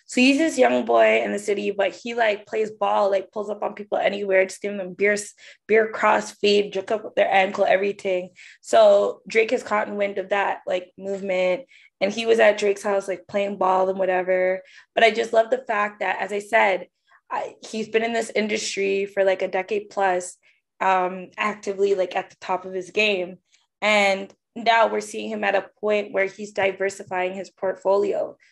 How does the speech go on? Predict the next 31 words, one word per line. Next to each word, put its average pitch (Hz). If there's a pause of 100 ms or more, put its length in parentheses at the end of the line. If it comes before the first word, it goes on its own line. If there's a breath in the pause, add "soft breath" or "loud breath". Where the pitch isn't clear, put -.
(120 soft breath)
This 202
is 214
what 202
it 190
is, 196
right? 196 (340 soft breath)
And, 202
like, 190 (340)
I'm 214
thinking 220
about 202
him 208
having 190
Adonis 240
and, 190
you 208
know, 190 (500 soft breath)
really 214
tapping 214
into 208
these 202
younger 202
youth, 202
like 208
what 196
we've 202
seen 202
him 196
do 185
with -
Smiley, 202